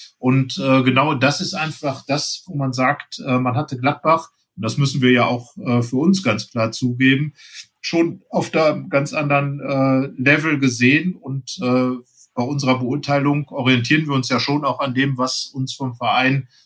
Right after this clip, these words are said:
oder was der Verein, äh, für Ansprüche formuliert.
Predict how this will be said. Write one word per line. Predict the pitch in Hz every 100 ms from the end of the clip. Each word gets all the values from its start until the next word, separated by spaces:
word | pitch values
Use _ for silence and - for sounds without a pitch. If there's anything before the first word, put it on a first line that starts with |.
| _
oder | 123 120
was | 127
der | 139
Verein, | 123 131 123 139 143
äh, | 101 127 123
für | 123 127
Ansprüche | 139 143 - 147 139
formuliert. | 127 139 127 120 117 143 170